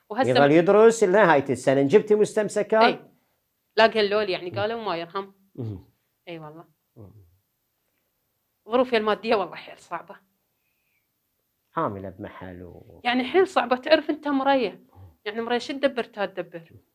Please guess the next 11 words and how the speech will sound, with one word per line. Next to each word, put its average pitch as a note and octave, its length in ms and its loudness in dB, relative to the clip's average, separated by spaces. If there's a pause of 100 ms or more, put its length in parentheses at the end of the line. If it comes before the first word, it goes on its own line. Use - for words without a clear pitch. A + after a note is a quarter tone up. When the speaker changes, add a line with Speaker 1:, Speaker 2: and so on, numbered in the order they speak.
(200)
Speaker 1:
أنا A3 100 2
اسم A3 200 -4
الله G#3+ 140 2
إحنا A3 400 -4
أربعة B3+ 280 2
بالبيت. E3+ 520 -8
Speaker 2:
مهم. G#2 220 -14 (100)
Speaker 1:
الجهال A3+ 540 -4
ثلاثة B3 320 -2
وأنا F#3+ 320 -8
الرابعة. D#3+ 440 -14